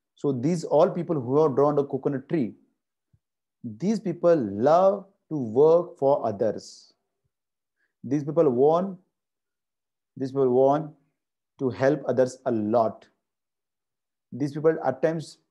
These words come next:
sacrifice their own things and give things to other people and help other people. Am I right or wrong? All those people who have drawn a coconut tree.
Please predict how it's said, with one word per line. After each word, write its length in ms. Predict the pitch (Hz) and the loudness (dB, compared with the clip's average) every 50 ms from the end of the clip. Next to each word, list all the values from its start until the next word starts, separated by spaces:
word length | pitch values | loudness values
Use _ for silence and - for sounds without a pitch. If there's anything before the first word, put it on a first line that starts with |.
| _ | _
sacrifice 760 | _ - - 143 139 - 175 185 185 185 185 180 185 180 151 135 | _ -2 -2 -2 -2 0 -2 -2 0 2 2 2 2 2 -2 0
their 260 | 127 147 156 151 - - - | 2 2 2 2 0 -4 -4
own 440 | 143 151 156 165 175 180 185 175 175 _ _ _ _ _ _ _ _ _ _ | 0 2 4 4 4 2 0 -4 -8 _ _ _ _ _ _ _ _ _ _
things 440 | - 190 143 120 135 170 170 160 - _ _ _ _ _ _ _ _ _ _ - | 2 2 2 2 2 -2 -6 -10 -16 _ _ _ _ _ _ _ _ _ _ -8
and 220 | - 139 135 127 120 | -6 -4 -4 -2 0
give 180 | 147 185 180 | 0 0 0
things 180 | 185 175 165 135 | 0 -4 -4 0
to 60 | - 143 | 0 2
other 140 | 131 143 | 2 2
people 340 | 131 139 131 131 - 151 156 - 139 | 0 -2 -8 -4 -4 -4 -4 -4 -6
and 100 | 135 131 | -8 -6
help 240 | - 139 143 127 123 | -4 -4 -4 -2 -4
other 120 | 110 104 | -6 -6
people. 240 | 104 110 - - 117 | -10 -12 -12 -10 -6
Am 100 | 120 135 | -4 0
I 60 | 135 | 0
right 120 | 139 135 | 0 0
or 80 | 127 117 | -2 -4
wrong? 160 | - - - _ _ _ _ | -4 -8 -14 _ _ _ _
All 140 | - 123 120 | -6 -6 -4
those 100 | 127 123 | -4 -4
people 140 | - 135 131 | -4 -4 -2
who 100 | 117 123 | 0 0
have 160 | 123 120 113 | 0 0 0
drawn 180 | 123 123 123 123 | 0 0 0 -2
a 40 | |
coconut 400 | 117 - 127 - 131 120 113 104 | -4 -6 -6 -6 -6 -8 -8 -8
tree. 200 | - 151 131 104 | -10 -10 -12 -12